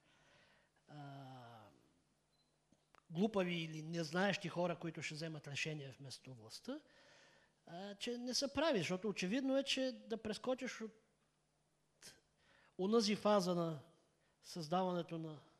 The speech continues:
или за-, завладяването на Запада към щати, които са с много ясни правила, и то правила, в които дори, а, имат някакви,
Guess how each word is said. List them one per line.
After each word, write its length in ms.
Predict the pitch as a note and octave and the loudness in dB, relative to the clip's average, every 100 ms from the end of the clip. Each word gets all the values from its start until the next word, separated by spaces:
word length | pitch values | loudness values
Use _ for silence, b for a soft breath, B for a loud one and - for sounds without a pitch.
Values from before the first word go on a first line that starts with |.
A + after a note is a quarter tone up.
| _ _ _ _ _ | _ _ _ _ _
или 200 | E3 E3+ | -8 -6
за-, 180 | D3+ D#3+ - | -4 -6 -6
завладяването 840 | E3 E3+ E3 E3 G3 F#3+ E3+ E3+ | -4 0 0 2 4 4 0 -2
на 200 | D#3+ D#3 C3+ _ | -6 -6 -10 _
Запада 600 | E3 C#3+ E3+ D#3 C#3+ F#3+ B3 b b b b b b b _ _ | -8 -2 -2 -4 -8 -10 -10 b b b b b b b _ _
към 340 | F3+ E3+ D#3+ | -2 0 -2
щати, 400 | - - G3 G3 | -4 0 0 0
които 300 | - G3 F#3+ | -2 -2 0
са 280 | - F3+ E3 | -2 0 -2
с 540 | C#3 E3 D3+ - - - b b b b b - | -4 -4 -2 -2 -4 -10 b b b b b -2
много 260 | F#3 F#3 | 2 6
ясни 480 | F3+ F#3 F#3 F3+ E3 | 8 8 8 2 0
правила, 680 | D#3+ E3 D#3 D#3+ F3 E3+ - - - _ - | 2 2 4 4 6 4 0 -14 -20 _ -12
и 80 | D#3+ | -4
то 200 | - E3 | 0 2
правила, 500 | E3 D#3+ D3+ E3 F3+ | 2 2 4 4 2
в 60 | |
които 360 | - E3+ E3+ D#3+ b b b b b _ | 2 -2 -2 -4 b b b b b _
дори, 600 | D#3 D3+ E3+ G3 F3+ D#3 D#3 | -6 0 2 2 0 -2 -8
а, 300 | E3+ E3 D#3+ - | -8 -8 -8 -8
имат 240 | F3 F3 - - - - - - | -6 -6 -8 -16 -18 -16 -16 -16
някакви, 840 | C#3 E3+ E3+ E3+ D#3+ D3+ D3+ C#3+ | -8 -4 -4 -4 -6 -8 -8 -12